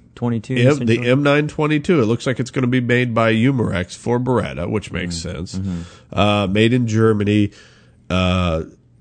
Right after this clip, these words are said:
Speaker 2: no threaded barrel. Speaking of threaded barrel, it doesn't have a threaded barrel on it, which blows my mind because all the Walthers and other Umarex made guns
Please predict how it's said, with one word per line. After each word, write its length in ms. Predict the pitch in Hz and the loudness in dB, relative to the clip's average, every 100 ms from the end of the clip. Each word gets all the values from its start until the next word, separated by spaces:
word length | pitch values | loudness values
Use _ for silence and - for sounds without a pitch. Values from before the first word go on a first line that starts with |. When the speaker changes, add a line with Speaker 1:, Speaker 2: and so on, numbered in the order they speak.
| _ | _
Speaker 2:
no 300 | 131 156 294 | 2 2 2
threaded 500 | 370 - 202 214 185 | -2 0 2 2 2
barrel. 320 | 175 220 127 | 2 2 -2
Speaking 420 | 104 - 196 190 | -4 -2 -2 0
of 80 | 156 | -4
threaded 240 | - 156 143 | 0 0 2
barrel, 200 | 143 127 | 4 2
it 180 | 117 | 2
doesn't 320 | - 147 165 139 | 2 2 2 0
have 180 | 147 | 0
a 60 | 131 | 0
threaded 320 | 123 135 120 | 0 0 4
barrel 240 | 120 135 110 | 4 4 4
on 80 | 95 | 2
it, 40 | |
which 260 | 110 107 - | 2 0 -2
blows 420 | 120 135 185 175 | 2 6 6 4
my 140 | 127 | 0
mind 500 | 98 113 143 101 90 | 0 0 0 0 -2
because 440 | 98 95 113 104 - - - _ | -4 -2 0 0 -4 -16 -20 _
all 240 | - 147 180 | 0 4 6
the 80 | 151 | 6
Walthers 840 | 113 127 151 151 117 98 104 113 | 6 6 6 4 2 0 0 -2
and 260 | - 98 101 | -2 -2 0
other 300 | 113 123 120 | 2 4 4
Umarex 560 | 110 113 107 101 95 - | 4 2 2 0 -2 -4
made 280 | 98 95 | -2 -2
guns 640 | 87 87 85 95 95 - | -2 -4 -4 -8 -10 -14